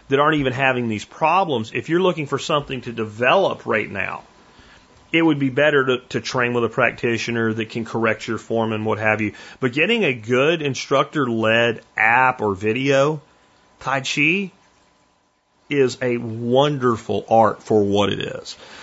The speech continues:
Uh, next up real quick, Stephen from Detroit, and I'll put a link to this as well in the show notes for you. Uh, Henry Ford Hospital in Detroit, Michigan is leading a hydrochloroquine study.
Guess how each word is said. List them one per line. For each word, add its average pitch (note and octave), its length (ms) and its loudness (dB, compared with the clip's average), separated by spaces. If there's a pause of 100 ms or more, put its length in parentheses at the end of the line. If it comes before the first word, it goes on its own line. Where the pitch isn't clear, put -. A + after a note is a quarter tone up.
(180)
Uh, C3+ 340 2
next F#3 300 0
up D3 160 2
real C#3 160 4
quick, D#3+ 340 0
Stephen G3 420 0
from C#3 200 0
Detroit, F#3 500 0
and C3+ 100 -4
I'll B2 80 2
put C3 200 -2
a - 20 0
link B2 360 -2
to G#2+ 120 -8
this A#2+ 320 0
as G2+ 180 -8
well C3+ 440 2
in B2+ 60 -4
the A#2+ 80 -2
show A#2+ 260 0
notes A#2+ 260 -2
for A#2 220 2
you. A#2 160 2 (360)
Uh, A2+ 220 2
Henry A3+ 320 4
Ford D#3 240 2
Hospital C#3+ 540 2
in A2 80 0
Detroit, D3 480 2
Michigan A#2+ 540 0
is F#2 140 -4
leading D#3+ 420 2
a G#2+ 100 2
hydrochloroquine C3+ 840 0
study. B2+ 400 -2